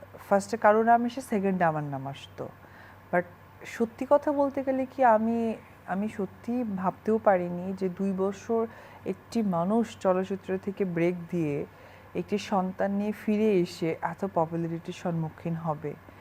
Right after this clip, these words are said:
আহ, আসলে আগের থেকে অনেকটা বেড়েছে। কারণ এখন মানুষ আমাকে আস্থা করতে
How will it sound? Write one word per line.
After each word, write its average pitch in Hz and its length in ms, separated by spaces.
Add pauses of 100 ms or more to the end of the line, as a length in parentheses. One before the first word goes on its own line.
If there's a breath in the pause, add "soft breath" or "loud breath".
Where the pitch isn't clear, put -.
(540 loud breath)
আহ, 98 240
আসলে 226 340
আগের 196 300
থেকে 190 200
অনেকটা 160 440
বেড়েছে। - 420 (200)
কারণ 180 240
এখন 180 260
মানুষ 190 340
আমাকে 190 280
আস্থা 165 360
করতে - 320